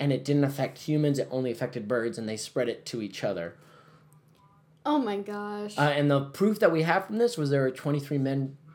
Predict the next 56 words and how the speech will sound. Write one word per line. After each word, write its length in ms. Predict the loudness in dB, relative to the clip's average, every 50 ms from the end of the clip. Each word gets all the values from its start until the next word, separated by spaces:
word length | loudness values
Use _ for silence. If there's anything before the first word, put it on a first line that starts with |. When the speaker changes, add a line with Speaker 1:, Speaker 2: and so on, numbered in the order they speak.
| -20 _ _ _ -10
Speaker 1:
to 160 | -8 -6 -6
make 300 | -4 -2 -2 -2 -4 -4
these, 220 | -4 -4 -4 -4 -8 -12 -14 -20 _ _ _ _ _ -2
uh, 340 | 0 2 2 4 2 2 0 -4 -10 -16 -14 -6
Speaker 2:
And 140 | -4 -2 0
they 100 | 0 0
say 160 | 0 0 -2 0
that 180 | 0 -2 -4
they 100 | -4 -6
did 160 | -6 -6 -8 -8
it. 160 | -8 -10 -12 -16 _ _ _ -4
Speaker 1:
One, 440 | 2 4 6 6 6 6 6 4
no, 120 | 4 4 6
no, 100 | 6 4
no, 160 | 4 4 2
just 340 | 2 2 0 0 0 -2 2
one 280 | 4 4 6 6 4
made 180 | 4 2 2 2
it 80 | 2 2
out 120 | 2 2
alive, 480 | 2 2 2 2 2 0 -2 -4 -10 -20 _ _ _ -10
and, 280 | -6 -6 -6 -6 -6 -10 -10 -6
and 220 | -6 -4 -2 0
they 140 | 2 0 0
kicked 280 | 0 -2 -4 -2 0
him 80 | 0 0
out 80 | 0 0
of 40 | 0
the 60 | -2
group 300 | -4 -2 -2 -2 -2 -2
because 260 | -8 -6 -4 -4 -2 0
he 60 | -2
had 100 | -2 -2 -4
to 80 | -10 -12 _ _ _ _ _ _ _ -14
pee 240 | -6 -4 -4 -2 -4
too 180 | -4 -4 -2 0
much. 360 | 0 -2 -2 -6 -12 -20 -20 _ _ _ _ -20 -20 -20 _ _ _ _ _ -8 -4
Um, 440 | -4 -2 -2 -2 -4 -6 -8 -10 -12
Speaker 2:
What? 360 | -8 -2 0 2 4 4 4
Speaker 1:
and 80 | 4 4
he 100 | 4 4
was 140 | 2 2 2
making 320 | 2 0 2 2 2 2
the 80 | 2 0
trip 400 | -2 -2 -2 -2 -2 -2 -6 -12
to 260 | -8 -4 -2 0 2
Area 300 | 2 4 4 4 4 2 0
fifty-one, 640 | -2 -6 -6 -6 -6 -6 -4 -4 -4 -4 -4 -6 -8 -8 -8
uh, 160 | -6 -6 -6 -6
unbearable, 800 | -6 -2 -2 0 2 2 2 0 0 0 0 0 -2 -2 -6
Speaker 2:
<laughs> 40 | -10
Speaker 1:
so 180 | -6 -2 -2 0
they 160 | 0 0 0
just 260 | -2 -4 -4 -4 -4
left 240 | -4 -4 -4 -4 -6
him 200 | -6 -6 -6